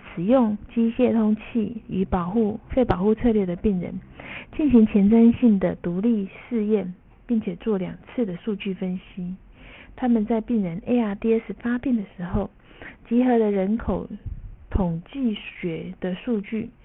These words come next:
肺病和机械通气的数据，推导出一个简单预测模式，验证以人口为基础，并且分层做变异值，分为低、中、高四-，四-，的四分位。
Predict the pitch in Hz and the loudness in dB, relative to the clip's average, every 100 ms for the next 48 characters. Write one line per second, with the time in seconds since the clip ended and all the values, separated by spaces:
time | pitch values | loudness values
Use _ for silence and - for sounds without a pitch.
0 | - - - - - 330 285 240 277 226 | -20 -20 -20 -20 -6 -2 -2 0 0 2
1 | 220 233 214 226 226 233 220 220 214 - | 2 0 -2 -4 -2 -2 0 -2 -2 -2
2 | 220 180 - 196 - 208 - - - - | -4 -4 -4 -6 -6 -8 -10 -20 -20 -12
3 | - 302 294 196 - 233 220 214 202 170 | -2 0 2 0 0 -2 0 0 -2 -4
4 | 147 208 202 208 247 220 - 240 190 170 | -8 -4 -2 0 0 -2 -2 -2 0 -2
5 | 160 180 - - 214 - - 240 196 202 | -4 -6 -8 -4 -4 -4 -2 0 0 0
6 | 214 196 - 190 170 175 190 254 240 180 | -2 -4 -8 -6 -2 2 2 2 0 -2
7 | 170 185 226 226 - 175 226 196 175 214 | -2 -4 -4 -4 -4 -2 -2 -2 -4 -2
8 | 214 214 170 170 - 233 190 233 208 208 | -2 -2 -8 -8 -2 -2 0 -2 0 -2
9 | 208 190 - _ - 160 190 - _ - | -4 -6 -10 _ -10 -8 -8 -12 _ -4
10 | 240 226 185 165 180 - 226 220 - 220 | 0 2 0 -4 -10 -4 -2 -2 -2 0
11 | 214 214 - - 214 220 240 _ - - | 0 -4 -8 -2 0 0 -4 _ -20 -20
12 | - - - - 233 - - - - 220 | -20 -20 -16 -10 -10 -12 -18 -18 -6 -2
13 | 180 - 226 214 202 208 | -2 0 -2 0 -2 -2